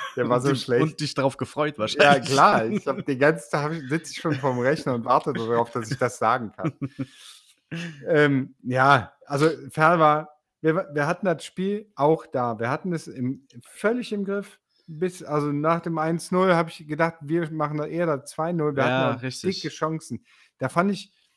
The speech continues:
Speaker 1: wir haben total super Pressing gemacht. Das war richtig gut. Und, ähm, da war auch, das war so ein bisschen der Knackpunkt. Irgendwann haben wir aufgehört mit diesem Pressing in der zweiten Halbzeit.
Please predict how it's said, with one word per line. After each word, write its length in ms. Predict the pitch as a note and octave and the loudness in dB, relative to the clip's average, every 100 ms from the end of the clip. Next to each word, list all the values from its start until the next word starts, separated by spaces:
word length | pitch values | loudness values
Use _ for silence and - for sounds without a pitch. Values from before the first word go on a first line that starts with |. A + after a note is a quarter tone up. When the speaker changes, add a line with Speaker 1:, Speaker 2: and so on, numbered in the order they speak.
| _ _ - | _ _ -2
Speaker 1:
wir 160 | C#3 | 2
haben 320 | F3 G3 F3+ - | 4 2 -4 -6
total 840 | E3+ - - F#3 F#3+ G3+ G3+ E3+ | -6 -6 -6 -4 -4 -6 -10 -12
super 400 | B2 E3 G3 F3+ | -8 -6 -2 -4
Pressing 460 | - - F3+ E3+ A2+ | -4 -6 -4 -2 -4
gemacht. 440 | G2 F#2 _ _ _ | -4 -8 _ _ _
Das 200 | C3 - | -12 -4
war 160 | E3+ D#3 | -4 -4
richtig 500 | G#3+ A3+ - - - | -6 -8 -12 -18 -10
gut. 300 | D#3 G2+ _ _ _ _ _ - | -8 -8 _ _ _ _ _ -4
Und, 440 | D3+ D3+ C#3+ - D3+ | -2 0 -2 -6 0
ähm, 480 | C#3+ C#3 C#3 C#3 _ _ _ _ _ _ _ _ _ C3+ - _ | 2 2 0 -6 _ _ _ _ _ _ _ _ _ -20 -20 _
da 300 | C#3 E3 F3 | -2 -2 2
war 220 | F#3 E3+ | 0 0
auch, 200 | E3 - _ - | -4 -8 _ -10
das 220 | D3 - | -8 -2
war 120 | F3 | -2
so 80 | F3 | 0
ein 100 | E3 | -2
bisschen 260 | F3+ - F3 | -2 -6 -4
der 100 | C#3 | -4
Knackpunkt. 540 | - F#3+ F#3+ D#3 D#3+ | -4 -8 -4 -6 -4
Irgendwann 680 | F3+ G#3+ G3 E3+ G3 A#3 - _ _ _ - | -4 -2 2 2 0 -6 -10 _ _ _ -6
haben 200 | E3 F3+ | -4 -2
wir 120 | E3+ | -2
aufgehört 460 | G#3+ - F3+ F3 | -4 -2 -2 0
mit 160 | F3+ D#3+ | -4 -6
diesem 160 | D#3+ D3 | -8 -8
Pressing 360 | F#3+ - A2 | -10 -8 -8
in 80 | G2 | -8
der 140 | F#2+ | -10
zweiten 320 | - G#2 F#2 F#2 | -12 -12 -10 -12
Halbzeit. 500 | F2+ - F#2 - | -12 -14 -18 -18